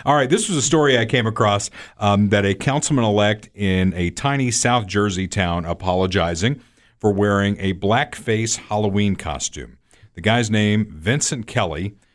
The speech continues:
was elected to the Pittman Borough Council in Gloucester County, wore a blackface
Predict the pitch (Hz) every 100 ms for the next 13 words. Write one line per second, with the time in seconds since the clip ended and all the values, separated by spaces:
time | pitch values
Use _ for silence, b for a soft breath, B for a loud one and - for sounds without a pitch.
0 | b 80 92 107 113 101 92 98 85 85
1 | - - 175 151 143 117 87 113 113 107
2 | 95 - 110 107 - 98 101 b b 82
3 | 82 78 98 131 123 - 107 117 90 80
4 | 82 - b b b 92 98 110 95 95
5 | 82 95 117 147 - - 123 117 113 -